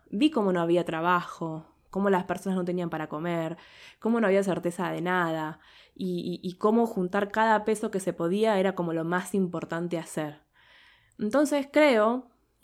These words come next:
y, y es que también lo he hablado con amigas que, que, que les pasa lo mismo, que esta cosa de no poder rechazar trabajos por miedo, eh,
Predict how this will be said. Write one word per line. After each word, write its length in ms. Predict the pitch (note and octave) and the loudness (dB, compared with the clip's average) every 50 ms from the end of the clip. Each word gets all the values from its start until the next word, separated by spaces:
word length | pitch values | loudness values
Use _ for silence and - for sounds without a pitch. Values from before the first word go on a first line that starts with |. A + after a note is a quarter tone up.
| - - _ - | -20 -20 _ -12
y, 440 | - F#3+ F#3 F3+ F3 F3 - - - | -8 -6 -4 -4 -4 -6 -8 -10 -10
y 180 | - - F#3 | -4 -2 0
es 60 | F3+ F3 | 0 0
que 120 | - G3+ | -2 -4
también 480 | G3 F3+ F3 E3+ F#3 G3 G3+ G#3+ A3 G#3+ | -4 -2 0 2 4 6 6 6 6 8
lo 160 | G3+ F#3+ F#3+ | 8 8 8
he 100 | G3 G#3 | 6 6
hablado 460 | G3 F#3 F3+ F3+ F3 F3+ G3 G3 G3 | 6 4 4 4 4 4 4 4 2
con 160 | G3 E3+ D#3+ | 2 -2 -4
amigas 460 | D#3 D#3+ F3+ G3+ G#3 G3 F#3 F3 F3 | -2 0 2 2 4 4 2 2 0
que, 220 | - - D#3 D3+ D3 | -4 -6 -8 -8 -8
que, 180 | - D#3 D#3+ | -10 -12 -14
que 240 | - - _ - D3+ | -14 -16 _ -14 -12
les 100 | D3 C#3+ | -12 -10
pasa 200 | - E3 D#3+ - | -10 -8 -4 -2
lo 120 | F#3 F3+ F3 | 0 0 0
mismo, 560 | F#3+ G#3 G3 F#3+ - F#3+ F3 G3+ A#3 A3+ - _ _ - - - - - - _ - | 0 0 0 -2 -2 -2 -2 -2 -4 -6 -12 _ _ -20 -20 -20 -20 -20 -20 _ -12
que 100 | - A#3 | -10 -6
esta 160 | A3 A#3+ A#3 | -4 -2 0
cosa 280 | A#3 B3 B3 D4 C4+ A#3+ | 0 2 4 4 4 4
de 280 | A3+ A3+ A#3+ B3+ - - | 4 2 0 -2 -2 -4
no 260 | G3+ G#3 A3 A#3+ A#3 | -2 0 0 0 2
poder 240 | A#3+ B3 B3 B3+ C4 | 2 2 4 4 4
rechazar 400 | C4 B3 A#3+ G#3+ G3 G3+ A3 A3+ | 2 0 -2 -2 -4 -4 -6 -4
trabajos 500 | - A3+ A3 A3+ B3 B3+ B3 - - A#3+ | -2 0 0 2 2 0 -2 -4 -8 -8
por 200 | - - A3 A3 | -6 -4 -2 0
miedo, 640 | A#3 B3 C4+ C4 A#3+ A#3 A#3+ B3 C4+ D#4 D#4+ - - _ _ _ _ _ | 2 2 4 4 4 2 2 0 0 -2 -4 -8 -14 _ _ _ _ _
eh, 600 | - F3+ E3+ E3+ E3 D#3+ D#3 D#3 D3+ D3+ D3 D3 | -4 -2 -2 -2 -2 -4 -4 -6 -8 -8 -10 -12